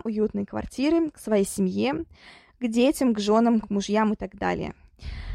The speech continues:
А, на улице холодно, все закутаны в тёплые, тёплые куртки, у всех такие неподъёмные какие-то одежды, все такие, как пингвинчики, ходят,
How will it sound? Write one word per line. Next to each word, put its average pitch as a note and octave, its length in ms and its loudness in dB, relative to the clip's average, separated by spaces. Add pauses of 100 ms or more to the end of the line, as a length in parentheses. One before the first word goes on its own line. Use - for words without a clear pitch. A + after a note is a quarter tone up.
(400)
А, A#3 360 6
на A#3+ 180 4
улице E4+ 340 4
холодно, D4 580 4
все A3 200 -4
закутаны G#3+ 520 -4
в - 80 -10
тёплые, G#3 520 -2
тёплые G3 480 0
куртки, C#4+ 720 0
у A#3+ 120 2
всех - 440 -4
такие A3 260 -4
неподъёмные G#3+ 800 6
какие-то G#3 380 -10
одежды, A3+ 640 0 (480)
все - 180 0
такие, - 260 -4
как - 160 -18
пингвинчики, A3+ 540 2
ходят, B3 540 2